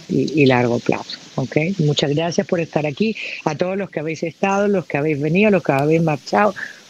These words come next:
lo que, los que os habéis mantenido. Yo agradezco la, la fidelidad y el, y el tiempo que me dedicáis. Cada minuto vale oro,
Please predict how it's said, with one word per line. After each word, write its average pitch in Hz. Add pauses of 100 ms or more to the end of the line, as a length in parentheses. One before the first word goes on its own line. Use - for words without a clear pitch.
lo 160
que, 156
los 175
que 170
os 185
habéis 170
mantenido. 190 (520)
Yo 170
agradezco 170
la, 160
la 170
fidelidad 143
y 151
el, 143
y 175
el 151
tiempo 160
que 165
me 156
dedicáis. 185
Cada 160
minuto 156 (640)
vale 151
oro, 151